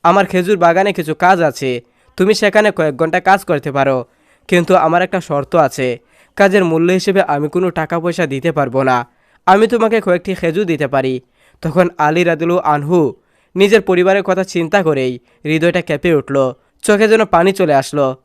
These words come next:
তিনি সঙ্গে সঙ্গে এই কাজ করার জন্য রাজি হয়ে গেলেন। অতঃপর হযরত আলী রাদিয়াল্লাহু আনহু খেজুর বাগানে কাজ করতে লাগলেন। খেজুর বাগানের মালিকের নির্দেশ অনুযায়ী সমস্ত কাজ একাই শেষ করলেন।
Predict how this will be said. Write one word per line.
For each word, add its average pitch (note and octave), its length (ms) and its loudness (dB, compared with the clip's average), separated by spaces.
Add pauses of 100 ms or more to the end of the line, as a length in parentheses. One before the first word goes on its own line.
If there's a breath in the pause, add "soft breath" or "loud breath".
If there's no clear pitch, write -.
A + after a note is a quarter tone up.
তিনি A#3 200 2
সঙ্গে G3 300 4
সঙ্গে A3 260 2
এই D3+ 260 0
কাজ E3 260 2
করার F3+ 220 2
জন্য F#3 200 0
রাজি D3 300 0
হয়ে E3 160 4
গেলেন। B2+ 380 -4 (280)
অতঃপর F#3 420 2
হযরত E3 380 -2 (100)
আলী E3+ 240 2
রাদিয়াল্লাহু G#3 420 0
আনহু D3+ 440 0 (340 soft breath)
খেজুর F#3+ 280 0
বাগানে F3+ 320 2
কাজ E3+ 280 0
করতে D#3 280 -4
লাগলেন। B2+ 400 -2 (460)
খেজুর G3 280 2
বাগানের F#3+ 360 2
মালিকের D#3+ 420 -2
নির্দেশ C#3 320 -6
অনুযায়ী D3+ 560 -2 (260)
সমস্ত G#3+ 400 0
কাজ D#3+ 300 0
একাই E3+ 380 -2
শেষ F3 260 -4
করলেন। C3 400 -2